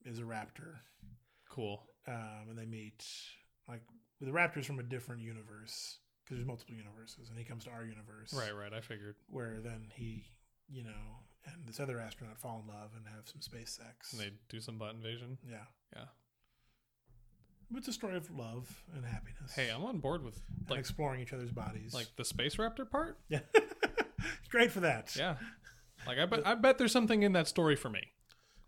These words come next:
Speaker 1: Yeah. There's very little space.
Speaker 2: <laughs> Oh, okay. <laughs> How much raptor?
Speaker 1: A lot of raptor.
Speaker 2: <laughs>
Speaker 1: I can send you my copy. I'm not supposed to because it's a Hugo Facket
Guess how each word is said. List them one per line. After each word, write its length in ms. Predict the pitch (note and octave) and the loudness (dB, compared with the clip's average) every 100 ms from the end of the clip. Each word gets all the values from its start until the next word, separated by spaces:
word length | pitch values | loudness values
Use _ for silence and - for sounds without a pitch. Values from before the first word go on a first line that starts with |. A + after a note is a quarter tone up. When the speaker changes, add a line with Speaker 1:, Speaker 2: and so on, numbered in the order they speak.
| - - | -20 -18
Speaker 1:
Yeah. 140 | A3+ A#3 - - - - | -18 -16 -14 -14 -14 -12
There's 200 | E3 E3 | -2 0
very 260 | D3+ F3+ F3+ | 4 6 6
little 160 | D3+ C3+ | 4 0
space. 520 | - A2 - - - | -6 -10 -8 -6 8
Speaker 2:
<laughs> 520 | G3 F3 - A3 A3 | 8 10 4 -2 -4
Oh, 260 | B2 A2+ A2 | -4 -6 -8
okay. 120 | - - - - | -12 -16 -14 -4
<laughs> 880 | D#4 - C4 - F4+ - - - - | 0 8 10 10 6 2 0 -2 0
How 80 | A3+ | 2
much 160 | C#4 A3 | 4 4
raptor? 420 | G3 C#3 - - | 2 0 -2 -4
Speaker 1:
A 640 | - - - - - - | -4 -8 -14 -18 -20 -2
lot 160 | C4 F#4 | 4 6
of 80 | D4+ | 10
raptor. 480 | D#4 C#4 D#3+ C3+ D3 - | 8 8 4 0 -2 4
Speaker 2:
<laughs> 1000 | - A3 G#3+ A3 - G#3 - G3+ B3+ - - _ - - - - - - _ - - | 6 10 10 10 6 0 0 -4 -4 -6 -8 _ -16 -14 -16 -20 -20 -20 _ -12 -6
Speaker 1:
I 60 | G3+ | -4
can 160 | F4 | -2
send 220 | - F#3 | -2 -2
you 60 | A3+ | -2
my 140 | B2 | -4
copy. 320 | - D3 D3 A#2+ | -4 -2 0 0
I'm 80 | |
not 140 | D#3+ E3+ | -2 -2
supposed 320 | - D#3 - | 0 0 0
to 140 | A#2+ A#2 | -4 -6
because 320 | A#2+ B2+ A#2 | -6 -6 -8
it's 160 | A2+ | -8
a 40 | A#2+ | -8
Hugo 280 | B2+ B2 A2+ | -6 -6 -6
Facket 360 | B2+ A#2 B2 | -8 -8 -10